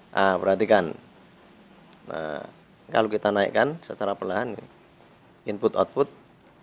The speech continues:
outputnya hampir tidak ada perubahan. Kalau perubahannya lambat seperti ini, tapi kalau perubahannya cepat,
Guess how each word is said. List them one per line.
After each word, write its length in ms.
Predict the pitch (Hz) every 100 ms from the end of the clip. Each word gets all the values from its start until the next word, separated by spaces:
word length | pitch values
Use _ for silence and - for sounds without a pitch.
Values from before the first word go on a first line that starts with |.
| -
outputnya 480 | 110 - 107 123 127
hampir 240 | 107 117
tidak 320 | 113 110 92 92
ada 160 | 98
perubahan. 640 | - 101 - 101 98 85 - - - - _ _ _ _ -
Kalau 320 | 90 104 110 -
perubahannya 800 | 104 101 - 95 87 92 104 117 120 - - -
lambat 320 | 92 101 107 101
seperti 400 | 98 95 101 98
ini, 160 | 95
tapi 240 | - 101 143
kalau 160 | 131
perubahannya 560 | 107 120 113 110 98 101
cepat, 320 | 147 117